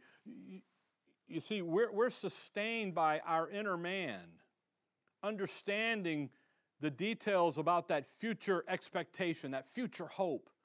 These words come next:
a future absolute, that one day what God will do is he's gonna give us that glorious new body. Philippians three, verse twenty, "For our conversation is in heaven,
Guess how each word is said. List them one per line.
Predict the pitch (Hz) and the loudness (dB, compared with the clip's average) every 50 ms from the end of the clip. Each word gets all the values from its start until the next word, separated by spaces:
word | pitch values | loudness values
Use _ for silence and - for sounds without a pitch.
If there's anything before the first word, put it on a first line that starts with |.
| _ _ _ _ _ - - - | _ _ _ _ _ -20 -12 -8
a | 147 143 | -8 -8
future | - - 226 247 226 - - 214 190 156 - - - _ _ _ - | -4 -2 0 0 0 2 4 4 4 4 2 -2 -10 _ _ _ 0
absolute, | 185 202 208 196 - - - 202 196 180 180 190 202 208 190 165 - _ - - - _ _ _ _ _ _ _ _ _ _ _ _ _ _ _ _ - | 2 2 2 2 0 -2 0 0 0 2 2 0 0 -2 -2 -6 -10 _ -20 -20 -20 _ _ _ _ _ _ _ _ _ _ _ _ _ _ _ _ -10
that | 151 147 | -8 -6
one | 180 185 214 226 226 208 | -4 -2 -2 -2 0 0
day | 202 190 180 165 | 2 2 2 2
what | 156 175 185 175 175 | 0 0 -2 -2 -2
God | 160 185 185 180 175 160 | 0 2 4 4 4 2
will | 156 156 | -2 -4
do | 147 143 185 190 190 | -2 0 0 0 0
is | 175 151 - | 0 -2 -4
he's | 185 160 139 | -6 -6 -4
gonna | 175 160 151 | -4 -4 -4
give | 143 120 - 165 208 202 180 | -6 -6 -6 -4 -4 -4 -4
us | 175 151 - | -6 -6 -4
that | 175 151 147 135 | -6 -6 -6 -6
glorious | 104 131 156 170 180 180 175 156 143 131 127 127 123 - - | -8 -8 -6 -4 -2 -2 -2 -4 -4 -6 -8 -8 -10 -12 -14
new | 143 139 131 131 | -12 -12 -10 -8
body. | 120 139 131 139 120 101 92 90 _ _ _ _ _ _ _ _ _ _ _ _ _ _ _ _ _ _ _ _ _ _ _ _ _ | -8 -8 -8 -8 -10 -12 -16 -18 _ _ _ _ _ _ _ _ _ _ _ _ _ _ _ _ _ _ _ _ _ _ _ _ _
Philippians | - 143 147 143 - 147 139 127 - | -10 -10 -8 -6 -6 -6 -6 -6 -8
three, | - - 147 151 160 | -8 -4 0 2 2
verse | 156 135 135 127 120 - - | 2 0 -2 -4 -4 -6 -8
twenty, | - - 170 175 170 160 | -6 -4 -2 -2 0 0
"For | 139 - 143 135 | -2 0 0 0
our | 135 135 | 0 0
conversation | - - 170 160 156 147 135 - - 160 160 160 - - 156 143 | 0 0 0 0 0 -2 -4 -4 -4 -2 -2 -2 -4 -6 -8 -8
is | 139 127 | -8 -8
in | 139 135 131 | -8 -8 -8
heaven, | 135 - - 180 185 165 165 151 135 | -6 -4 -2 -2 -2 -2 -4 -6 -6